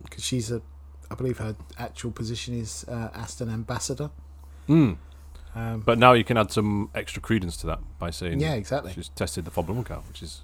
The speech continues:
Speaker 2: a
Speaker 1: And
Speaker 2: great way
Speaker 1: she's
Speaker 2: of
Speaker 1: al-
Speaker 2: doing it.
Speaker 1: always been a good driver. Um,
Speaker 2: Yep.
Speaker 1: we don't know if she's F one standard or not, um, 'cause you don't really get the chance to try it, but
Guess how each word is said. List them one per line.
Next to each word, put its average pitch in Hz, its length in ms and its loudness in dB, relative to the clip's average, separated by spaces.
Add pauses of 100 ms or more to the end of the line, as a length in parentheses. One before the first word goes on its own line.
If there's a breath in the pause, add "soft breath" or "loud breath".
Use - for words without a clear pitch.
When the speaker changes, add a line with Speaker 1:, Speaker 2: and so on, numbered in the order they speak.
(160)
Speaker 2:
a - 40 -8
Speaker 1:
And 131 80 -4
Speaker 2:
great 107 120 4
way 87 100 0
Speaker 1:
she's 127 100 -2
Speaker 2:
of 180 40 0
Speaker 1:
al- - 20 -4
Speaker 2:
doing 117 200 2
it. - 80 -8 (440)
Speaker 1:
always 147 200 0
been 113 160 -2
a 110 60 -2
good 110 180 -4
driver. 104 400 -6 (320)
Um, 101 220 -8
Speaker 2:
Yep. 117 140 -4 (360)
Speaker 1:
we 120 120 -4
don't 110 180 -6
know 101 120 -6
if 104 120 -6
she's 104 400 -6 (100)
F - 200 -10
one 110 160 -6
standard 113 460 -6
or 107 140 -4
not, 127 300 -4
um, 120 420 -4 (840)
'cause 104 220 -12
you 113 40 -4
don't 113 180 -2
really 113 140 -6
get 110 140 -6
the 117 60 -10
chance 117 300 -6
to 110 100 -10
try 127 260 -2
it, 85 140 -12
but 98 160 -10